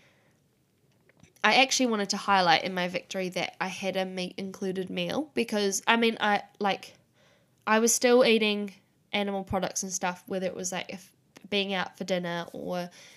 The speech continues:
getting, like, a sushi thing or being at a party and stuff. So I, like, please don't take this challenge as, like, I was straight whole food plant-based the whole time. It was just sort of with my meals, I'd be more intentional with, like, my lunches,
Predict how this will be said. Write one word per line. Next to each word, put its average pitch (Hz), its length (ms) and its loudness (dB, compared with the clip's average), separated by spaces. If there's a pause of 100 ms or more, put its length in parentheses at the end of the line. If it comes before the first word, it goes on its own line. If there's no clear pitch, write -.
(680)
getting, 185 300 -2
like, 185 260 -2
a - 20 -2
sushi 185 460 -2
thing 185 560 -2 (100)
or 190 100 -4
being 185 280 -4
at 190 60 -4
a - 20 -4
party 180 400 -4
and 185 100 -4
stuff. - 160 -8
So 196 300 2
I, 196 420 4 (400)
like, 180 300 2 (240)
please 214 260 0
don't 202 380 0
take - 260 -6
this 190 160 -4
challenge 180 420 -4
as, 180 140 -6
like, 175 160 -4
I 175 140 -2
was 175 200 -2
straight - 520 -2 (240)
whole 190 160 -2
food 185 240 -8
plant-based 170 600 -4 (300)
the - 80 -12
whole 185 160 -6
time. 170 320 -6
It 202 80 -4
was 196 240 0
just 185 220 0
sort 185 160 -4
of 180 120 -4
with 190 160 -8
my 196 120 -6
meals, 214 360 0
I'd 196 120 0
be 190 100 0
more 180 180 -4
intentional 180 680 -8 (480)
with, 185 120 -8
like, 170 160 -4
my 175 120 -6
lunches, 180 720 -2